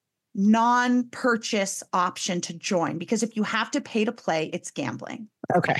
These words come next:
Speaker 1: So with the McDonald's game, you could walk into a McDonald's and say, "I would like a game piece," and they would give you a game pl-,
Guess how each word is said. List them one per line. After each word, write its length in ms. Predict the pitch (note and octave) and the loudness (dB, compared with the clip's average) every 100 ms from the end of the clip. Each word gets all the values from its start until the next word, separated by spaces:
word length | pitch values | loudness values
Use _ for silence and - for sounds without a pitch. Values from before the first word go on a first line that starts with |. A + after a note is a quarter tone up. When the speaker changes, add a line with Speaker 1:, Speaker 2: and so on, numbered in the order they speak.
| B2 - | -2 -4
Speaker 1:
So 440 | - A#3+ G#3+ - | 0 2 2 0
with 220 | G3+ C4+ | 0 0
the 60 | C#4 | 2
McDonald's 520 | C4+ B3 B3+ C4+ C#4+ | 2 2 2 4 2
game, 200 | A3 A#3 | 2 4
you 120 | A3+ | 4
could 200 | B3 B3+ | 2 0
walk 280 | G3 A3 B3 | 2 2 2
into 180 | B3+ B3 | 2 2
a 40 | |
McDonald's 500 | A#3 A3 G#3 G#3 G#3 | 2 0 0 0 0
and 120 | G#3+ G#3+ | 0 2
say, 160 | G3 G3+ | 0 0
"I 100 | G#3 | 0
would 120 | G#3+ | 2
like 160 | G#3 | 0
a 60 | G#3 | -2
game 260 | F#3 F3+ F3+ | -2 0 0
piece," 280 | F#3 E3+ | -2 -2
and 100 | F3+ | 0
they 60 | F3+ | 0
would 160 | F3 E3+ | -2 -2
give 160 | F3+ | -2
you 120 | G3+ | 0
a 60 | G3+ | -2
game 240 | F#3 D3 | -2 -4
pl-, 180 | E3 - | -6 -10